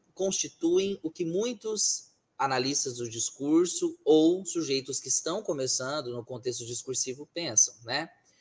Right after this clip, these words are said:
É, é uma noção teórica que ela vai nos ajudar a entender a importância de como a gente vai mensurar algumas manobras discursivas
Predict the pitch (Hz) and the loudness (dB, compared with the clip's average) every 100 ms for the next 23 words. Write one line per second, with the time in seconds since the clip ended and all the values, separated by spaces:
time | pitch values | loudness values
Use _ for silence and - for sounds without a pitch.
0 | _ _ _ - 135 131 127 123 123 127 | _ _ _ 2 6 8 6 4 2 0
1 | - - 175 190 185 - 139 - 123 110 | 0 -2 -2 0 0 -2 -2 -2 0 0
2 | 113 120 180 214 _ _ _ _ 175 180 | -2 -6 -10 -10 _ _ _ _ -2 0
3 | 185 196 190 214 220 180 151 175 190 156 | 0 -2 0 -2 -2 -4 0 0 0 -4
4 | 143 123 120 165 170 - 143 151 156 143 | -8 -8 -4 0 0 -2 -6 -4 -4 -4
5 | 180 185 - 147 - - 254 302 247 185 | -4 -4 -4 -6 -12 -8 -4 -4 -4 -6
6 | 185 165 147 147 156 208 - 143 120 147 | -6 -6 -2 -2 -2 -6 -6 -4 0 0
7 | 127 117 _ - 113 120 135 131 127 127 | 0 -6 _ -8 -4 -4 -4 -4 -4 -4
8 | 127 127 127 123 120 113 - - 123 117 | -2 0 0 0 -2 -6 -8 -8 -6 -4
9 | - 127 143 202 202 - - | -4 -4 -6 -4 -4 -6 -10